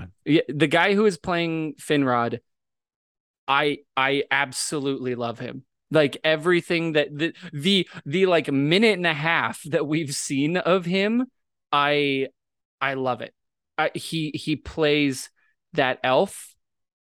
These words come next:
Speaker 2: so well. He
Speaker 1: Yeah.
Speaker 2: is very, like, a-, he plays him as this beloved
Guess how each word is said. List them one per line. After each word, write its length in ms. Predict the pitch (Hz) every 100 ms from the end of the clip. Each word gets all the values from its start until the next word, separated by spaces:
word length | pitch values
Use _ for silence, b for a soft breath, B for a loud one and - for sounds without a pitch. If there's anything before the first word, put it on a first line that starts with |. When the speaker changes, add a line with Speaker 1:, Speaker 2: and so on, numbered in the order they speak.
| -
Speaker 2:
so 340 | - 160 156
well. 440 | 165 131 127 135 190
He 240 | - 202
Speaker 1:
Yeah. 100 | 110
Speaker 2:
is 320 | 156 170 214
very, 400 | 151 127 147 175
like, 240 | 180 147 - b b -
a-, 80 | 143
he 260 | - 185 226
plays 600 | 240 - 151 156 202 -
him 380 | 208 220 247 262 B B -
as 380 | 139 165 180 143
this 260 | 165 -
beloved 880 | 151 120 147 135 127 127 139 165 160